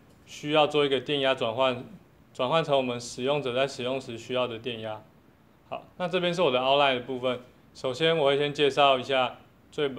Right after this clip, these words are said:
一般的降压型转换器。降压型转换器的部分，我会操作会，后面会以 buck 来代替。好，那介绍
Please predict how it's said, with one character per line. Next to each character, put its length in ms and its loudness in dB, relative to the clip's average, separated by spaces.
一 120 -6
般 300 2
的 240 -2
降 280 0
压 160 2
型 220 -10
转 180 -6
换 200 -8
器。 240 -12
降 120 0
压 140 2
型 160 -4
转 160 0
换 180 -2
器 160 -4
的 120 0
部 160 -4
分， 260 2
我 60 -4
会 180 0
操 400 0
作 320 2
会， 300 -2
后 200 2
面 160 4
会 200 8
以 80 -4
buck 340 2
来 220 -4
代 180 0
替。 240 -12
好， 220 -12
那 200 2
介 300 0
绍 440 6